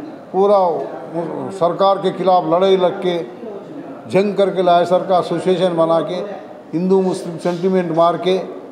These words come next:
आने वाले चुनाव में फ़ायदा उठाने के वास्ते ये ड्रामाबाजी चल रहा दोनों का भी। इतने सालों से केसीआर नौ साल हुआ,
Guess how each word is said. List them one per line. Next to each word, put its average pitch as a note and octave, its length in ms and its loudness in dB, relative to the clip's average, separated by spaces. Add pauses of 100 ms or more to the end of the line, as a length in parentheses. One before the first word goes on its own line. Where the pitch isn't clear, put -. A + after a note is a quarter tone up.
(120)
आने F3+ 260 2
वाले F#3 420 2
चुनाव F3+ 420 2
में G3 160 0
फ़ायदा F3+ 360 2
उठाने F3 420 2
के E3 100 0
वास्ते D#3+ 300 0 (480)
ये D#3 60 2
ड्रामाबाजी E3 680 2
चल E3+ 140 -2
रहा C#3+ 160 0
दोनों D3+ 340 0
का D3 140 2
भी। A#2+ 120 -2 (760)
इतने G3+ 240 0
सालों G3 400 2
से G3 120 0
केसीआर G3 760 2
नौ F3+ 200 0
साल F3+ 240 2
हुआ, E3+ 200 2